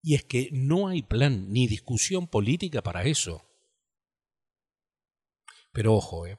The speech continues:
Porque quizá alguien o algunos sí están pensando en ello. Lo soñaron siempre.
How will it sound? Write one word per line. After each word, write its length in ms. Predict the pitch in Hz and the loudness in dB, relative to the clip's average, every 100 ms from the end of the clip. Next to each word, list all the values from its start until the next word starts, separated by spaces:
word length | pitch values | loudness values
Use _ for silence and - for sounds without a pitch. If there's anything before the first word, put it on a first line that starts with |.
| - | -6
Porque 380 | 101 92 98 90 | -6 -6 -12 -12
quizá 320 | 98 - 147 | -6 -4 -6
alguien 480 | - 120 110 110 98 | -6 -6 -4 -4 -2
o 80 | |
algunos 680 | 87 87 98 90 87 - - _ | -2 0 0 0 -2 -4 -6 _
sí 440 | - - 147 104 _ _ _ _ _ _ _ _ | -2 0 0 -4 _ _ _ _ _ _ _ _
están 360 | - - 90 87 | -16 -12 -10 -8
pensando 480 | 87 85 - 90 82 | -8 -6 -8 -8 -10
en 120 | 73 | -12
ello. 340 | 73 - - - _ _ _ _ _ _ _ _ _ _ _ _ _ _ | -16 -16 -16 -16 _ _ _ _ _ _ _ _ _ _ _ _ _ _
Lo 200 | - 131 | -2 4
soñaron 540 | 107 - 113 123 135 131 | 4 4 2 2 2 0
siempre. 580 | - 85 76 - - | -2 -4 -8 -16 -18